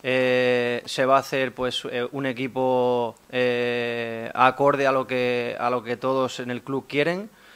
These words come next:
Y, y estoy seguro de que, de que poco a poco, pues, eh, nos vamos a ir acoplando para que, para que, como te decía, ¿no? Mm, llegar al, al nivel que, que el míster quiere y que, y que es el que nos va a hacer, eh, conseguir objetivos, ¿no?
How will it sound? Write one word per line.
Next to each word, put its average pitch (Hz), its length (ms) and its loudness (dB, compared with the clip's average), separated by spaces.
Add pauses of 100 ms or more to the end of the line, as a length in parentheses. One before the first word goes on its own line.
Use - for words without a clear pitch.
(440)
Y, 113 960 -2
y 113 140 -4
estoy 120 240 -4
seguro 127 360 0
de 131 120 0
que, 117 560 0
de 113 120 -6
que 120 100 -2
poco 120 240 -2
a 113 60 0
poco, 127 300 -2
pues, 120 420 -6
eh, 69 380 -12
nos 117 180 -6
vamos 127 340 -2
a 123 100 0
ir 127 120 0
acoplando 131 500 -2
para 120 240 2
que, 113 680 -4
para 113 180 -4
que, 113 100 -6
como 117 220 -6
te - 80 -4
decía, 127 260 -4
¿no? 117 220 -8
Mm, 117 340 -10
llegar 127 440 6
al, 127 360 4
al 127 180 -2
nivel 131 400 0
que, 127 520 -4
que 127 60 -4
el 120 100 -4
míster 131 380 -4
quiere 165 400 0
y 160 40 -4
que, 120 680 -2 (380)
y 127 100 -8
que 143 120 -2
es 131 120 -2
el 147 100 0
que 143 100 -2
nos 127 160 0
va 131 60 4
a 135 40 6
hacer, 139 360 0
eh, 117 420 -2
conseguir 123 460 -4
objetivos, 120 420 -6
¿no? 120 220 -12